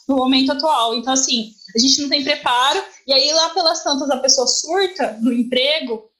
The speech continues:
e ela nem sabe como ela chegou até ali, sabe? Ela nem sabe o que aconteceu com ela, porque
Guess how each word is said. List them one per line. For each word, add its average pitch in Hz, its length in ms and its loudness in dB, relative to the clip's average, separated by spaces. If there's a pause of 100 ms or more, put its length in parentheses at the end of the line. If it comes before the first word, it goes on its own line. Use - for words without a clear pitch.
(140)
e 269 60 0
ela 285 220 2
nem 294 160 0
sabe 349 260 0
como 349 140 0
ela 320 140 2
chegou 320 260 -2
até 294 200 0
ali, 269 220 -4
sabe? 214 320 -4
Ela 233 140 2
nem 262 140 -2
sabe 277 300 -2
o 285 60 -18
que 320 80 -6
aconteceu 339 540 -2
com 427 140 -4 (120)
ela, 247 160 -2
porque 233 500 -2